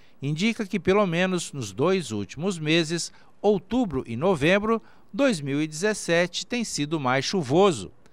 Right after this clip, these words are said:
Nesse ano, em outubro, choveu oitenta e um milímetros, contra cinquenta e cinco vírgula cinco milímetros do mesmo período em dois mil e dezesseis. Novembro de dois mil e dezessete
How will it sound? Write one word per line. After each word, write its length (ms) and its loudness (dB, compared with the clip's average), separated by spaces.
Nesse 400 -4
ano, 420 0
em 160 -2
outubro, 640 0
choveu 560 4
oitenta 600 0
e 100 0
um 60 -2
milímetros, 720 -2
contra 340 2
cinquenta 600 -2
e 80 0
cinco 400 -6
vírgula 340 -2
cinco 360 -6
milímetros 640 -2
do 100 -2
mesmo 400 -2
período 520 2
em 80 -4
dois 240 2
mil 240 -2
e 40 -2
dezesseis. 800 0
Novembro 560 -2
de 120 -6
dois 260 -2
mil 200 -4
e 40 -6
dezessete 800 0